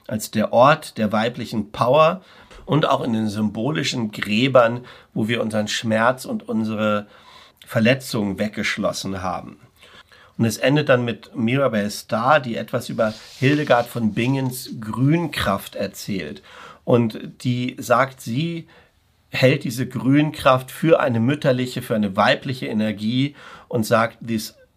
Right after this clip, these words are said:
lebensspendende Grünkraftenergie ist verbunden mit weiblichen Qualitäten. Und sie sagt dann, die Erde ist zur selben Zeit die Mutter. Und sie ist die Mutter von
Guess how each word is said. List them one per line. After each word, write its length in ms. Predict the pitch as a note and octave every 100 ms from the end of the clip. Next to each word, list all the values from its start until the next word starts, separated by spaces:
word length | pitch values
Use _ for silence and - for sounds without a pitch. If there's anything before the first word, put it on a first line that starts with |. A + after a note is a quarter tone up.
| _ _
lebensspendende 1200 | - A2 D3 F3+ D#3 - - B2+ C3+ C3 A#2+ A2+ G#2
Grünkraftenergie 1500 | - A#2+ D#3 D#3 - A#2+ B2 - - A#2+ A#2 A2 A#2 B2 -
ist 260 | D#3+ -
verbunden 800 | - B2 G#2+ B2+ C#3+ C3 C3 B2 - - -
mit 320 | B2+ - A2
weiblichen 640 | G#2 C3+ - B2 - A2+
Qualitäten. 920 | - A2 G#2+ G#2 A#2 A2+ A2 E2+ E2+ - _ - - - -
Und 140 | B2
sie 100 | G#2+
sagt 360 | G#2+ A#2+ C3 -
dann, 120 | A2+
die 200 | G#2 A2
Erde 380 | C3 C3+ D3+ B2
ist 300 | G#2+ - -
zur 120 | B2
selben 440 | G#2 A#2 C#3 C3+ B2+
Zeit 460 | - A2+ A2 - -
die 80 | A2+
Mutter. 520 | A2 A#2 A2 E2+ - - _ _ _ _ _ -
Und 140 | - B2+
sie 120 | B2+
ist 160 | B2+ -
die 100 | C3
Mutter 400 | C3+ E3 D3+ C#3
von 240 | - A#2